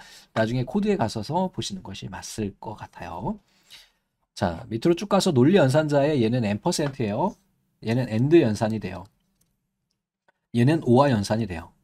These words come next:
요거 두 가지만 기억하십시오. 네. 다음에 조건 연산자 됐고요. 할당 연산자. 할당 연산자는 앞에서 이야기 드린 대로 A가 뭐, 사 더하기 삼이다 그러면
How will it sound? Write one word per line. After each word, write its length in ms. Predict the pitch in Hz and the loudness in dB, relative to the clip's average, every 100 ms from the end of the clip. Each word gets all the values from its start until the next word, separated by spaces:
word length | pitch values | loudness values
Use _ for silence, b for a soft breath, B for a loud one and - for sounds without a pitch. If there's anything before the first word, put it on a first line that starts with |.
| _ _ | _ _
요거 140 | 110 127 | -4 -4
두 120 | 110 | 0
가지만 280 | 123 151 151 | -2 -2 -4
기억하십시오. 680 | 95 - 120 - 110 92 - _ _ | -8 -8 -10 -10 -12 -12 -14 _ _
네. 180 | 92 90 _ _ _ _ _ _ _ | -20 -20 _ _ _ _ _ _ _
다음에 240 | 120 123 | 4 4
조건 300 | 120 135 196 | 2 0 2
연산자 500 | 180 170 170 165 170 | 2 0 0 2 2
됐고요. 560 | 165 165 - 139 156 175 | 2 -2 -4 -4 -2 -4
할당 340 | 185 - 196 | -6 -4 -2
연산자. 520 | 139 113 117 110 101 - | -2 -2 -4 -4 -8 -10
할당 320 | 165 196 190 | -14 -6 -2
연산자는 460 | 147 160 156 151 139 | -2 -2 -2 -2 -2
앞에서 280 | - 143 123 | -4 -4 -2
이야기 240 | 104 110 | 0 -2
드린 200 | 104 98 | -2 -6
대로 360 | 92 98 156 - | -6 -6 -4 -4
A가 460 | 113 110 117 95 113 | -2 -2 -2 -4 -4
뭐, 180 | 120 98 | -6 -6
사 220 | - 165 | -8 -6
더하기 260 | 165 139 139 | -4 -4 -4
삼이다 400 | 156 151 135 117 | -6 -6 -4 -4
그러면 380 | 98 104 202 | -4 -4 -6